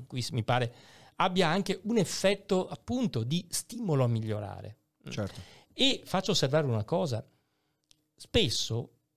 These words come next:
Speaker 1: mm, l'incapacità di provare dolore porta con sé anche l'incapacità di provare felicità.
Speaker 2: E anche di capire la realtà.
Speaker 1: Cioè,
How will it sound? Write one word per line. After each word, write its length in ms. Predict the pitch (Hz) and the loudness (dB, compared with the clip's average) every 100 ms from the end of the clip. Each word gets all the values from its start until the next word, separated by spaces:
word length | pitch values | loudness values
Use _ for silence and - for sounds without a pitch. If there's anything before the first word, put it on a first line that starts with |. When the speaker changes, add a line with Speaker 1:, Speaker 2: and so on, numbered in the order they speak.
| - | -16
Speaker 1:
mm, 480 | 127 110 107 104 107 - _ | -8 -6 -4 -6 -10 -14 _
l'incapacità 1200 | 147 220 349 285 - 147 151 - 117 - - - _ _ _ _ _ _ _ _ | -4 0 0 0 -2 -2 -4 -4 -8 -10 -16 -18 _ _ _ _ _ _ _ _
di 180 | 120 127 | -2 0
provare 420 | 143 131 165 160 | 2 2 2 2
dolore 540 | 127 110 95 92 113 - _ _ _ _ _ _ _ _ _ | 0 -2 -4 -8 -10 -14 _ _ _ _ _ _ _ _ _
porta 380 | 202 220 226 190 | 2 2 2 -2
con 160 | 175 139 | 0 0
sé 200 | 185 151 | 2 2
anche 340 | 120 107 110 | 0 -2 -2
l'incapacità 1040 | 110 147 226 208 143 - 117 120 - 87 110 _ _ _ _ | -2 -2 -4 -4 -4 -4 -8 -8 -10 -12 -14 _ _ _ _
di 160 | 135 | -2
provare 440 | 117 135 120 120 135 | 2 2 2 0 -2
felicità. 580 | 131 127 - 135 98 - _ _ _ _ _ _ _ _ _ _ _ _ _ _ _ _ - | -6 -8 -10 -12 -14 -16 _ _ _ _ _ _ _ _ _ _ _ _ _ _ _ _ 0
Speaker 2:
E 60 | |
anche 140 | 147 208 | 2 4
di 100 | 175 | 2
capire 400 | 127 - 143 175 | 0 0 2 4
la 100 | 110 | 4
realtà. 200 | 92 233 | 4 6
Speaker 1:
Cioè, 280 | 214 135 | 6 4